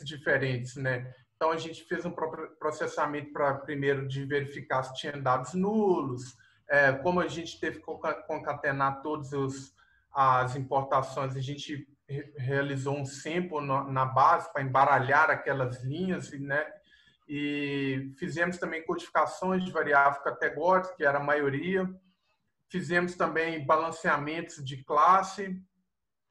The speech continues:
E a, tinha uma coluna que é o objeto, que é importante citar, que é a descrição do que vai ser executado naquele convênio.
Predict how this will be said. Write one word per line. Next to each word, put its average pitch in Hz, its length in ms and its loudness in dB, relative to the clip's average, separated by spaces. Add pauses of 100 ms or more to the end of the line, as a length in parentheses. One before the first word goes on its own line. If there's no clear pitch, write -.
(220)
E 139 520 -2
a, 143 480 6 (220)
tinha 175 180 -6
uma 165 140 -2
coluna 151 680 -4
que 156 140 -2
é 147 60 4
o 147 160 0
objeto, 156 800 -2
que 147 80 -6
é - 20 -4
importante 135 800 -6
citar, 151 520 0
que - 80 -6
é 147 60 4
a 143 60 4
descrição 180 760 -2
do 170 180 -6
que 202 140 -10
vai 185 160 -2
ser 170 220 -6
executado 143 640 -2
naquele 139 520 -6
convênio. 147 600 -4